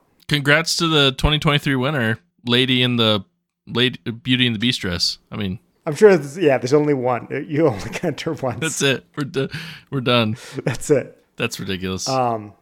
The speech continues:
Speaker 1: Is there, is it, is
Speaker 2: but
Speaker 1: it
Speaker 2: yeah, I wanna
Speaker 1: just, is it just a, a women's league, or is there a men's version?
Speaker 2: I think there's gotta be a guys version, but I think it's just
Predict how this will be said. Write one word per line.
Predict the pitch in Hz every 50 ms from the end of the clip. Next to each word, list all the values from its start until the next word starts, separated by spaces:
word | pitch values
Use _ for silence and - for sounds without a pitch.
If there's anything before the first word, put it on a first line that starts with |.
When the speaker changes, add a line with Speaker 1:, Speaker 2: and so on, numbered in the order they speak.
| _ _ -
Speaker 1:
Is | 156 151 143
there, | 175 185 -
is | 175 160 147
it, | 170 175 - -
is | 160 156 143
Speaker 2:
but | 160
Speaker 1:
it |
Speaker 2:
yeah, | 175 143
I | 104
wanna | 113 175 190 190
Speaker 1:
just, | 156 - - - _ -
is | 147 135
it | 131 123 123
just | 117 - 143 147 156 - - - - - _ -
a, | 127 120 117 107 - -
a | 113 113 110
women's | 107 123 160 190 202 170 120 101
league, | 98 98 92 90 90
or | 104
is | 110 107
there | 120 120 117
a | 107
men's | 110 120 127 131 127 110
version? | - 92 87 82 71 76 64 - - _ _ _ _ -
Speaker 2:
I | 320 - -
think | - 349 -
there's | - 262 175 -
gotta | - 160 151 151 143
be | 113 127 123 120
a | 117 117
guys | - 120 113 113 117 -
version, | 120 127 110 - 120 120 104
but | 113 120
I | 123
think | 123 - 262 247
it's | 226 - - -
just | - 156 147 143 - -